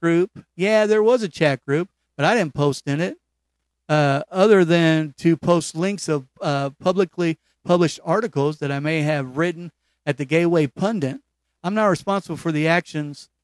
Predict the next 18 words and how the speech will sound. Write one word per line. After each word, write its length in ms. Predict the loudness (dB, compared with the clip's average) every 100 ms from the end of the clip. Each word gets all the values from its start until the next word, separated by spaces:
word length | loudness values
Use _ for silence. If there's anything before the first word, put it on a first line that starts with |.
| _ _ _
or 120 | 0
the 80 | 0
comments 560 | -4 -2 0 0 -2 -2
of 120 | -2
other 160 | -2
people. 440 | -2 -6 -6 -10 -10 -8
I'm 120 | -4
only 200 | -2 -2
responsible 520 | -4 -4 -6 -8 -14
for 120 | -10
my 200 | -8 -8
own 240 | -2 -2 0
actions. 580 | -4 -6 -18 -20 -20 _ _ _ _
But 240 | 2 2 0 _ _ _ _ _
even 420 | -4 0 0 -2 -2
I 260 | -2 -2 0
witnessed 600 | 0 0 -2 -6 -8 _ _ _ _ -2
no 600 | 0 2 4 4 2